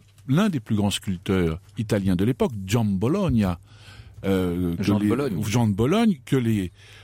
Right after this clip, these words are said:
Speaker 1: les, hum, comment dirais-je, visiteurs de Florence peuvent voir encore aujourd'hui place de la Signoria,
Speaker 2: Ah bon, oui.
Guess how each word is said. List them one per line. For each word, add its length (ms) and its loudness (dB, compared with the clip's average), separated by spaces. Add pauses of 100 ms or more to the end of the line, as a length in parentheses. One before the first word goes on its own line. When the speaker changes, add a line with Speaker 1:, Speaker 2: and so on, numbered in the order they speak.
(160)
Speaker 1:
les, 800 2
hum, 260 -2 (920)
comment 260 0
dirais-je, 280 0
visiteurs 400 0
de 100 -2
Florence 380 0
peuvent 200 0
voir 380 0
encore 220 0
aujourd'hui 300 0
place 220 -2
de 80 0
la 100 0
Signoria, 580 0
Speaker 2:
Ah 40 0
bon, 120 -4
oui. 80 -4